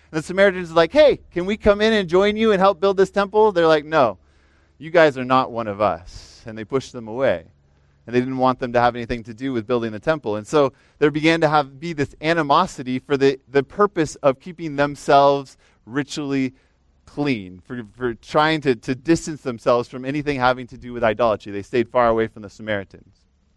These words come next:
But Jesus, where did he need to go? He needed to go through Samaria. Why did he need to go through Samaria? It gets even better.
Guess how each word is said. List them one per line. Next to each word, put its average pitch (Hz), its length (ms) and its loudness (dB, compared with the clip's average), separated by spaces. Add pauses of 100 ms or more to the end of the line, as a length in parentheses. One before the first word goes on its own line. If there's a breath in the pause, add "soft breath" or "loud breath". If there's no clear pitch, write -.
(440)
But 160 160 4
Jesus, 208 500 2
where 208 160 4
did 233 140 -2
he 226 80 0
need 226 160 0
to 226 80 0
go? 196 300 2 (2500)
He 170 220 -6
needed 180 560 2 (960)
to 139 120 -10
go 139 420 2 (760)
through 117 380 2 (160)
Samaria. 107 800 -4 (1500)
Why 117 260 -2
did 147 160 -6
he 135 80 -6
need 120 200 -8
to 110 40 -12
go 110 160 -4
through 104 160 -10
Samaria? 98 460 -12
It 123 60 -2
gets 143 200 -4
even 110 240 -12
better. 90 320 -2